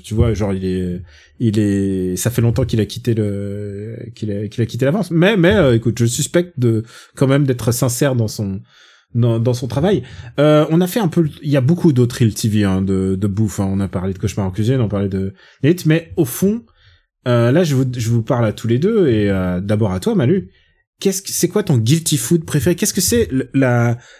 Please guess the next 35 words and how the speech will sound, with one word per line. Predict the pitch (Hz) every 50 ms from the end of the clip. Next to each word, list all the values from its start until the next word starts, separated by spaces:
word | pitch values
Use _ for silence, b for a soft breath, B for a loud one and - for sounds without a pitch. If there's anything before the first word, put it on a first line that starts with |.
| B B -
la | 117 120
bouffe | 117 143 214 196
vers | 175 143
laquelle | 139 135 127 185 180
tu | - - - 139
vas, | 123 117 110 135 143 160
un | 180 170 131
peu, | 120 - 120
en | 113 101
plus | - 139 135 -
en | 139 120
période | 107 - 110 110 113 107
de | 107
confinement, | - 110 - - 143 165 180 156
auquel | 123 117 160 147
on | 131 123 117
a |
besoin | 101 104 110 135 131 123 151 170 170 156
d'aller ? | 135 120 117 120 139 170 170 131 110
C'est | - - 120
quoi | 120 - 190 180
ton, | - 135 123 117 110 107
ton | - - 120
guilty | 110 117 117 117 120
food | 113 - - 113
absolu ? | 101 - - - 104 104 110 117 B B B B B
T'as | - 120
le | 123
droit | 135 147 180 170
de | 147
dire | 143 180 180 -
plein | - 165 175 180
de | 180
trucs, | - - 120 117 -
hein, | 98 120